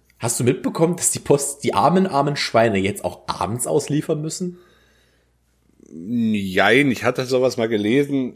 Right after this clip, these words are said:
Speaker 2: Ich kenn das eher von den, von den, also sowohl in Halle als auch in Leipzig gehören wir ja zu dem, naja, privilegierten,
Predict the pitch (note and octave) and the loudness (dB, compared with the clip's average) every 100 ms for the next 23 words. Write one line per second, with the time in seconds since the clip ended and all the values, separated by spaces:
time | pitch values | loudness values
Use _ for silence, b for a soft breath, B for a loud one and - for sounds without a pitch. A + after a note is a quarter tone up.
0 | - - - A#2 B2+ G#2+ B2 A#2 - A#2 | -14 -14 -4 0 0 2 2 2 2 4
1 | A2+ A2 A2 - - A2 A2 G#2+ - A2 | 4 4 0 -4 -2 2 2 -2 -2 0
2 | A2 G#2+ B B B B _ _ - A2 | 2 2 B B B B _ _ -10 -4
3 | G#2+ C#3+ C#3+ A2+ C#3+ C#3 B2 C3+ B2 A2 | 2 2 2 2 2 2 2 2 2 4
4 | A2 - - C#3 - A2+ B2 B2+ A#2+ C3 | 2 2 -6 -6 0 2 4 4 2 0
5 | B2+ B2 B2+ A#2+ - A1+ C2+ - F2 F#2 | -4 -2 -2 -2 -16 -18 -18 -16 -4 0
6 | F#2 - G2+ G#2 G2 G2 C3 B2+ B2 A#2 | 0 0 0 0 0 2 0 0 -8 -8